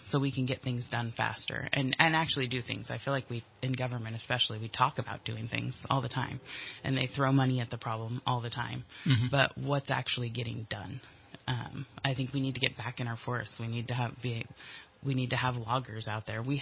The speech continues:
Speaker 1: have to clean up our forest. The forest didn't look like this when I was a kid. You know, but
Speaker 2: No.
Speaker 1: we also had really strong logging operations and mills in every little town, and,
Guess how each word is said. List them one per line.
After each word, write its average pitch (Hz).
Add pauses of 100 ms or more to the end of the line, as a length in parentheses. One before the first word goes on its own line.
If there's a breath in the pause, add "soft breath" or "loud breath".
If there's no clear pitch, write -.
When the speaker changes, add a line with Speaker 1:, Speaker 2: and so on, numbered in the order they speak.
(120)
Speaker 1:
have 143
to 127
clean 123
up 101
our 104
forest. -
The 156
forest 180
didn't 127
look 131
like 143
this 117
when 110
I 113
was 180
a 160
kid. 110 (840 loud breath)
You 127
know, 131
but 131
Speaker 2:
No. 214
Speaker 1:
we 160
also 147
had 131
really 135
strong 131
logging 135
operations 113
and 110
mills 135
in 123
every 120
little 113
town, 139
and, 110